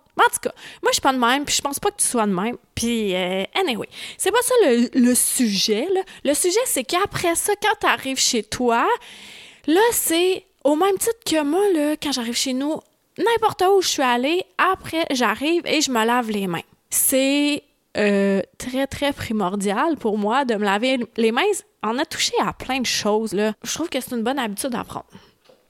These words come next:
Alors, c'est que ça, moi, ça, je l'ai intégré, là.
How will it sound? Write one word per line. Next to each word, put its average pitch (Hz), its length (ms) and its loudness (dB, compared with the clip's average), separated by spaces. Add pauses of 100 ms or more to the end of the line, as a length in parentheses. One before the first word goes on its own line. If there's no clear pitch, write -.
(240)
Alors, 240 440 2 (460)
c'est 185 220 -4
que - 80 -10
ça, 320 200 4
moi, 262 200 0
ça, 269 200 0 (120)
je 226 120 0
l'ai 220 220 2
intégré, 208 480 -2
là. 156 220 -4